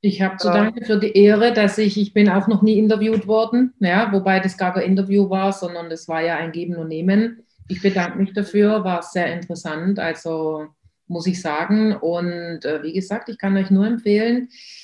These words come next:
Speaker 1: der Rebecca, gebt euch in ihre Hände. Sie ist echt richtig cool drauf, weil wie gesagt, wenn ihr mich persönlich kennenlernt, ich bin wirklich sehr schwer zu beeindrucken und die Rebecca beeindruckt mich immer wieder aufs Neue.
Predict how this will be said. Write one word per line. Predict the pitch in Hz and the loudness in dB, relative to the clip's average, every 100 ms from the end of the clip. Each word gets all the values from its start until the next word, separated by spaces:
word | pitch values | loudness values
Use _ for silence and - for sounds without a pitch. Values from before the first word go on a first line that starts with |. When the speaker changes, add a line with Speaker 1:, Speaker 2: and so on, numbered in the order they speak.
| - - - - _ _ _ | -20 -20 -20 -20 _ _ _
Speaker 1:
der | 214 208 196 | 2 4 4
Rebecca, | 190 185 190 254 | 4 2 2 0
gebt | 254 208 202 220 | 4 2 2 2
euch | 220 214 | 2 4
in | 220 208 | 6 6
ihre | 208 196 196 | 8 6 6
Hände. | 185 170 170 226 | 4 2 4 2
Sie | 254 214 | 4 4
ist | 202 - | 4 2
echt | 165 175 190 | -4 -4 -6
richtig | 180 - 180 - | -6 -4 -6 -4
cool | 170 | -4
drauf, | 151 202 - | -4 -6 -2
weil | 175 170 | -2 -2
wie | |
gesagt, | 175 160 165 202 - | -6 -8 -6 -8 -6
wenn | 165 165 | -6 -4
ihr | |
mich | 165 180 - | -4 -6 -6
persönlich | 208 214 214 208 | -6 -2 -2 -2
kennenlernt, | 214 214 202 202 208 208 | -2 2 2 4 2 0
ich | - - | -10 -6
bin | 196 202 208 | 2 2 2
wirklich | 143 147 143 139 139 _ | -4 -6 -4 -8 -10 _
sehr | - 156 | -8 -8
schwer | 147 151 143 | -6 -10 -10
zu | - | -12
beeindrucken | 160 123 170 180 208 214 | -10 -8 -6 -6 -2 0
und | 208 | 2
die | 190 | 2
Rebecca | 175 160 160 185 185 | -2 -6 -6 -4 -4
beeindruckt | 185 127 147 - 165 - | -2 -4 -6 -10 -16 -10
mich | 165 - | -12 -8
immer | 156 170 160 | -8 -6 -6
wieder | 143 147 | -8 -10
aufs | - | -10
Neue. | 139 127 | -10 -10